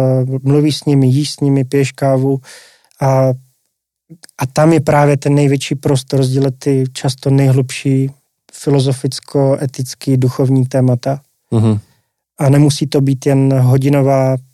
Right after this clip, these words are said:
Speaker 1: intenzivní liturgie, kde, kterou si odsedíš, ale může to být i prostor pro pak i následnou diskuzi, protože často to kázání je takým triggerem, nějakým spouštěčem k tomu se o tom dál nějak bavit.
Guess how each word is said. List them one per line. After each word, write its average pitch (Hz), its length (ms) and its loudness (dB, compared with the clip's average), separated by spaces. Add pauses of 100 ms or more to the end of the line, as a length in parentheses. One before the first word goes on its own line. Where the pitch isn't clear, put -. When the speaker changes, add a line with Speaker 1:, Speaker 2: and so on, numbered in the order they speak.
(180)
Speaker 1:
intenzivní 139 680 2
liturgie, 135 600 0
kde, 131 380 0 (140)
kterou 143 300 -2
si 131 160 -6
odsedíš, 139 680 -2 (840)
ale 135 180 2
může 135 240 2
to 139 120 -2
být 131 220 -4
i - 20 -6
prostor 131 520 -2
pro 135 560 0 (400)
pak 139 200 0
i 151 60 2
následnou 143 440 2
diskuzi, 131 480 -2 (140)
protože - 380 -2
často 131 360 -2
to 139 140 -2
kázání 143 580 2
je 139 60 2
takým 151 320 -2
triggerem, 143 640 2
nějakým 147 320 -2
spouštěčem 139 840 -2 (720)
k - 100 -18
tomu 143 380 4
se - 140 -4
o 139 80 0
tom 139 200 0
dál 139 220 2
nějak 135 160 -2
bavit. 131 260 -4